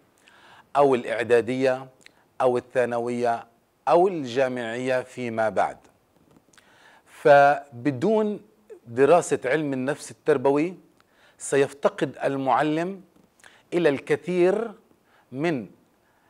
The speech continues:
آه، المهارات والمعرفة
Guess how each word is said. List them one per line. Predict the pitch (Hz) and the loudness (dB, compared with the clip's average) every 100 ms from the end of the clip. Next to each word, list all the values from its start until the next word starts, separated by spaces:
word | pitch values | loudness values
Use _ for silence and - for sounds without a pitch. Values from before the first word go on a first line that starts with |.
| _ - | _ 0
آه، | 127 123 - | 4 4 0
المهارات | 151 147 139 135 139 143 175 208 - - _ _ _ _ _ - | -4 -4 -2 2 6 8 6 4 -6 -20 _ _ _ _ _ -4
والمعرفة | 123 135 135 151 156 151 170 202 | 0 0 2 2 2 2 0 -2